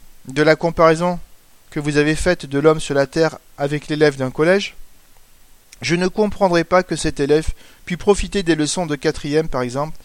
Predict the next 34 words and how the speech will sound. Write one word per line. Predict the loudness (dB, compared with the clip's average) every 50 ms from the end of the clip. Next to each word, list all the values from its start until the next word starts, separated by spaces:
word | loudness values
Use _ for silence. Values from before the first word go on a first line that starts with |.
| -20 -20 -20 -20 -20 -20 -20 -20 -20 -20 -16 _
s'il | -4 -2 0 2
ne | 2 2
se | 2 0 -2
souvient | -2 -4 -6 -6 -6 -2 0 0 0 0
pas | 2 2 2 2 2 0 -2
de | -4 -2
ce | -2 -2
qu'il | -4 -4 0 4
a | 4 4 4 4
appris | 2 2 2 2 -2 -4
en | -4 -2
cinquième. | -2 -4 -4 -6 -6 -6 -6 -6 -6 -6 -10 -14 -16 -18 -20 -20 -20 -20 -20 -20 -20 -20 -20 -20 -20 -20 -20 -20 -16 -8 -6
Ces | 0 2 2 2
solutions | 2 0 0 0 0 -2 -2 0 0 0 0
de | 2 0 0
continuité | 0 0 -2 -2 -2 -4 -4 -4 -6 -2 0 0 0 0 -2 -6 -14 -20 -20 -20 -20 -20 -16 -4
dans | 0 2 4
la | 4 4
vie | 4 2 2
de | 4 4
l'esprit | 4 4 0 -2 -6 -6 -8 -8 -8 -12 -16 -18 -20 -20 -20 -20 -20 -20 -20 -20 -20 -20 _ -20 0 4
interrompent | 6 8 8 8 8 6 6 6 4 2 0 -4 -4
toutes | -2 -4 -2 0
les | 2 2
relations | 4 6 4 4 4 0 -2 -4 -4 -4 -2
et | 0 2
en | 2 2
font, | 2 0 0 0 0 -2 -2 -2
en | -4 -2
quelque | 0 -2 -2 -2 -4 -4
sorte, | -2 0 0 0 0 0 -6 -14 -16 -20 -20 -20 -20 -20 -20 -20 -20 _ _ _ _ _ -20 -20 -20 _ -20 -12 -10 -6 0
un | 0 2 4 6
être | 4 4 4 -2 -6 -4
nouveau. | -2 -2 -4 -2 -4 -6 -6